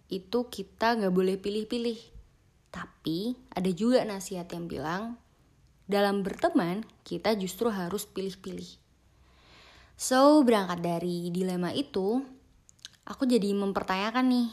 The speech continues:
selama ini sebenarnya gimana sih cara aku memandang konsep pertemanan? Gimana sih cara aku berteman? Gimana caranya aku bisa sama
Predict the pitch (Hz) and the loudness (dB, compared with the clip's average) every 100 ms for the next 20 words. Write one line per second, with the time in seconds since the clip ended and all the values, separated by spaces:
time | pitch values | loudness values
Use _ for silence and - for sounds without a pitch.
0 | - _ _ _ _ _ _ _ - 226 | -8 _ _ _ _ _ _ _ -6 0
1 | 214 202 196 170 180 160 165 254 269 202 | 2 2 -2 -4 -6 -6 -2 0 0 -2
2 | 180 170 196 285 285 - _ _ _ _ | -4 -4 -4 -2 -4 -8 _ _ _ _
3 | _ _ 190 202 202 196 233 285 - 208 | _ _ -4 0 0 0 -2 -4 -2 -4
4 | 202 202 - 214 208 202 196 185 185 185 | -4 -6 -4 -4 -2 -2 -2 -4 -4 -4
5 | 190 190 - - 202 190 170 170 165 190 | -4 -8 -10 -8 -4 -2 -2 -4 -4 -6
6 | 214 _ _ - - - 214 202 196 220 | -10 _ _ -20 -16 -4 -2 -2 -4 -4
7 | 254 240 202 196 185 - 185 180 - 165 | -6 -2 -2 -2 -4 -6 -6 -6 -8 -8
8 | 143 160 202 - _ _ _ - 190 180 | -8 -10 -12 -18 _ _ _ -8 -6 -4
9 | 180 180 170 165 202 240 247 233 185 - | -6 -6 -6 -6 -2 0 0 0 -4 -2
10 | 247 196 202 190 - 165 - - _ - | -4 -4 -8 -8 -8 -10 -12 -18 _ -20
11 | - - - _ - 196 190 | -20 -20 -20 _ -10 -6 -6